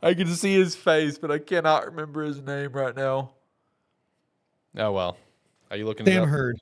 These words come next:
Speaker 1: Sam Hurd, that's what it was. <laughs> Besides a situation like that, you know, we don't really have controversy, uh, thankfully, happen up in Chicago. Um, so I, I,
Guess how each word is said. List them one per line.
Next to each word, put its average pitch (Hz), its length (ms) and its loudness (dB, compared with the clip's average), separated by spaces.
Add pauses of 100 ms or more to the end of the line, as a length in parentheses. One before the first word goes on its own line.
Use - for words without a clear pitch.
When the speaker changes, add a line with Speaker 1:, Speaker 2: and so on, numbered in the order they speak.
Speaker 1:
Sam 127 320 0
Hurd, 101 380 -4
that's 113 240 -8
what 107 80 -6
it 90 80 -8
was. 92 460 -10 (420)
<laughs> - 880 -6
Besides 196 400 6
a 160 60 -8
situation 180 640 -2
like 139 260 0
that, 127 480 2
you 120 80 -6
know, 113 80 0
we 117 160 -4
don't 131 160 2
really 117 200 -2
have 104 300 -2
controversy, 98 720 -6
uh, 95 160 -10 (200)
thankfully, 98 420 -8
happen 98 260 -4
up 95 140 -10
in 92 80 -10
Chicago. 92 640 -4 (500)
Um, 92 640 -6
so - 180 -6
I, 104 120 0 (460)
I, - 40 -8